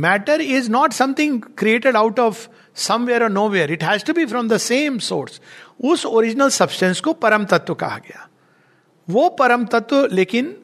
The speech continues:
उस मल्टीप्लिसिटी को नहीं, वो इतना सपल है कि वो पूरा का पूरा, समझिए कि एक बड़ा सूक्ष्म सा कर्टेन सा है जो परमात्मा ने अपने ऊपर लपेटा हुआ है, जिसके through वो मैनिफेस्ट करेगा।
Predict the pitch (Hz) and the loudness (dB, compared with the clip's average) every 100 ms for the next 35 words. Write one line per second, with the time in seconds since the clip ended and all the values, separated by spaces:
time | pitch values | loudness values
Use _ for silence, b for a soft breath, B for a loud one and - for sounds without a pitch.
0 | _ - 226 - - - 160 175 269 233 | _ -6 -4 -4 -6 -2 0 2 0 0
1 | - 226 240 190 180 226 202 - 170 175 | -2 -2 0 0 2 0 -2 -6 -4 -4
2 | 175 _ _ _ b b b - 165 - | -4 _ _ _ b b b -2 -2 0
3 | 262 320 - 247 240 262 214 226 240 196 | 0 0 0 0 0 2 2 0 -2 0
4 | 220 175 - - 185 226 240 240 - 202 | 0 0 -8 -6 0 2 2 0 0 0
5 | 233 202 - B B - - 170 196 247 | 2 2 -2 B B -6 0 2 4 2
6 | 240 240 233 226 226 262 277 294 302 311 | 2 0 0 -4 -2 0 2 2 2 2
7 | 294 - - 277 - 285 240 254 254 247 | 0 -4 -2 -2 -2 -4 -4 0 2 0
8 | - B B B _ 208 226 226 302 240 | -2 B B B _ 0 0 2 0 2
9 | 233 226 247 254 226 - 202 196 202 226 | 2 4 2 0 -2 0 2 2 0 0
10 | 226 254 254 180 214 202 185 226 233 165 | 0 0 0 -4 -2 -2 0 0 0 0
11 | 185 202 196 156 151 180 202 160 - 202 | 2 2 2 2 2 0 0 -6 -4 -4
12 | 202 202 202 165 185 185 - 165 156 - | 0 0 2 0 0 -2 -4 -8 -8 -10
13 | - | -16